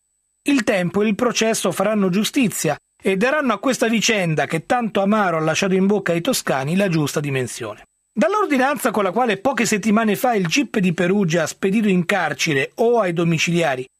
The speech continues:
sedici persone accusate di aver fatto parte, a vario titolo,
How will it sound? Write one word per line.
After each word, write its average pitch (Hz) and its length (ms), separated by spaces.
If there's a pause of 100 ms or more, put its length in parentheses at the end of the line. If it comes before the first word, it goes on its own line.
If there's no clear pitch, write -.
(120)
sedici 277 600
persone 190 580
accusate 208 540
di 190 80
aver 180 180
fatto 196 300
parte, 160 440
a 143 100
vario 220 320
titolo, 151 500